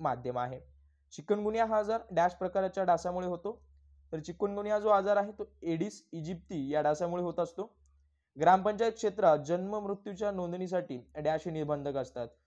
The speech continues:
तर जन्म मृत्यू नोंदणी कोण करत असतो? तर लक्षात असू द्या, ही जी जन्म मृत्यू नोंदणी आहे ते कोण करत असतो?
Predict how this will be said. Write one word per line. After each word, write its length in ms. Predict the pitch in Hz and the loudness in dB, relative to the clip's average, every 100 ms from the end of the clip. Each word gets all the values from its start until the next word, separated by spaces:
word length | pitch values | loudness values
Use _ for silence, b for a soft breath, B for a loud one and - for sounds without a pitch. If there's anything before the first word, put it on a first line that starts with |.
| _ - | _ -12
तर 40 | |
जन्म 280 | 143 156 170 | -6 -4 -4
मृत्यू 440 | 180 170 - 185 190 185 _ - | -4 -6 -8 -8 -8 -12 _ -8
नोंदणी 400 | 156 151 160 165 | -6 -4 -6 -4
कोण 200 | 170 160 | -4 -4
करत 200 | 160 156 | -4 -2
असतो? 340 | 147 180 208 _ _ _ _ | -4 -8 -12 _ _ _ _
तर 60 | 214 | 0
लक्षात 360 | 202 202 240 226 | 2 2 0 0
असू 180 | 214 | -2
द्या, 120 | 208 240 - _ 196 | -4 -6 -12 _ -8
ही 60 | |
जी 120 | 185 | -6
जन्म 300 | 202 185 196 | -2 -2 -2
मृत्यू 400 | 208 196 202 214 | -4 -4 -6 -6
नोंदणी 420 | 214 185 180 185 185 | -6 -6 -4 -2 0
आहे 260 | 143 120 | 0 -2
ते 540 | - _ _ _ - 151 | -16 _ _ _ -20 -8
कोण 240 | 165 185 | -6 -4
करत 200 | 190 185 | -2 -2
असतो? 300 | 190 190 | -4 -4